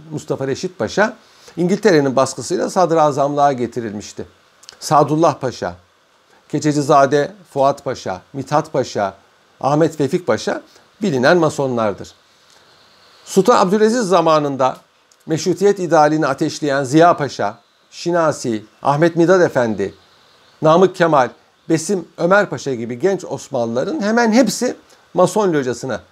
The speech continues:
girmiştir. Bunun tabii iki sebebi var. Birisi, e, zamirlerinde bulunan hürriyet iddiasına masonlukta makes bulmalarıdır. Ama en mühim sebebi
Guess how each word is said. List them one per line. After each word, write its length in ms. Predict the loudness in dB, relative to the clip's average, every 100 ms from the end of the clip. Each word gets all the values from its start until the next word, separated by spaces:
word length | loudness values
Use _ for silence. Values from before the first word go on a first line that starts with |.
| _ _ _
girmiştir. 520 | -4 -4 -6 -10 -16 -16 _ -20 _ _ _
Bunun 200 | 6 6
tabii 380 | 8 6 4 0 -6 _ _ _ _ _ _ _ _ -8
iki 180 | -2 0
sebebi 400 | 4 4 4 4
var. 220 | 2 0
Birisi, 500 | -4 -4 -2 -4 -4 _ _ _ _ -6
e, 80 | 0 2 2 2 2 0 -4 -10 -16 -8
zamirlerinde 720 | 0 4 6 4 2 4 4
bulunan 320 | 2 0 0
hürriyet 540 | 0 0 2 2 2 -4
iddiasına 840 | -12 -4 0 0 0 0 2 0 -2 _ _ -2
masonlukta 540 | -2 2 0 2 2
makes 420 | 4 4 2 -2 -4
bulmalarıdır. 560 | -4 -2 -2 -4 -10 -12 _ _ -6
Ama 180 | -2 0
en 100 | 2
mühim 220 | 2 2
sebebi 500 | 2 2 4 4